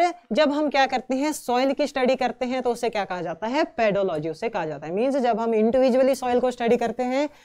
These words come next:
उसे पेडोलॉजी कहा जाता है। और जब in relation to plant स्टडी की जाती है सॉइल की तब उसे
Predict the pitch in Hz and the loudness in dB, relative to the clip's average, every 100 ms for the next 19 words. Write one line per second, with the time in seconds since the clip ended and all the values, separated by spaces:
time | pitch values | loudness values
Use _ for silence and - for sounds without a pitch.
0 | - 214 247 185 311 240 247 240 254 247 | -14 -2 0 2 2 2 2 2 2 0
1 | 240 233 254 262 294 302 - - 269 302 | 0 0 0 0 0 -2 -12 -4 2 4
2 | 247 262 247 302 320 - 302 311 294 240 | 4 4 4 2 0 -2 4 6 6 6
3 | 220 220 247 247 311 302 214 202 220 277 | 4 2 -2 2 0 0 -2 -2 0 0
4 | 311 302 233 220 269 247 247 233 240 240 | 0 0 0 2 2 0 0 0 -2 -4
5 | 202 180 165 240 320 311 - - 294 254 | -4 -4 0 2 2 0 -10 -2 2 2
6 | 247 285 | 2 2